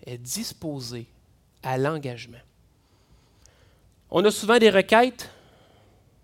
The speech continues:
et des besoins qu'on soumet à notre Père, <clears throat> mais est-ce qu'on est vraiment prêt à prendre action ? La prière ne doit pas être prise à la légère, tout comme que c'est dangereux de prier sérieusement.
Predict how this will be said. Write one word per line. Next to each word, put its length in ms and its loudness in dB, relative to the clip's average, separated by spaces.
et 100 2
des 160 4
besoins 500 0
qu'on 180 -6
soumet 500 -2
à 120 2
notre 200 -4
Père, 380 -4
<clears throat> 1500 -8
mais 120 4
est-ce 120 -2
qu'on 180 0
est 80 4
vraiment 420 0
prêt 160 -8
à 100 -2
prendre 280 -8
action ? 440 -12
La 120 2
prière 320 6
ne 60 0
doit 120 2
pas 120 6
être 120 0
prise 320 0
à 80 6
la 140 8
légère, 640 -2
tout 180 2
comme 480 2
que 180 2
c'est 220 0
dangereux 800 2
de 120 -6
prier 380 -8
sérieusement. 600 -10